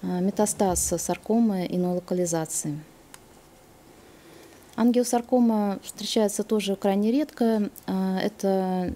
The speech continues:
не наше наблюдение из литературы. Очень часто осложняется кровоизлияниями и гемоперитонеумом. Ну, немножко нужно сказать про метастазы в печени. И,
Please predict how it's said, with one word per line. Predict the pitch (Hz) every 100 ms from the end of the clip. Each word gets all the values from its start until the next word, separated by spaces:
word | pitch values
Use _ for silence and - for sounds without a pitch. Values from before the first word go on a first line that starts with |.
| -
не | 208
наше | 202 180 190
наблюдение | 185 190 208 269 277 240 208 196 -
из | 190
литературы. | 202 - 208 202 208 196 190 180 175
Очень | 196 202
часто | - 220 196
осложняется | - 180 190 202 202 - 185 180 175 -
кровоизлияниями | 190 175 180 185 214 214 190 - -
и | 196 208
гемоперитонеумом. | 170 175 175 - 175 - 175 165 156 147 147 151 - - - - - - - - - - - - - - - - - - -
Ну, | 220 240 262 247 247
немножко | 220 233 262 -
нужно | 220 226 220
сказать | 214 208 220
про | 214 202
метастазы | 202 208 - 190 175 170
в |
печени. | - 277 - 254 226 214 -
И, | 202 202 196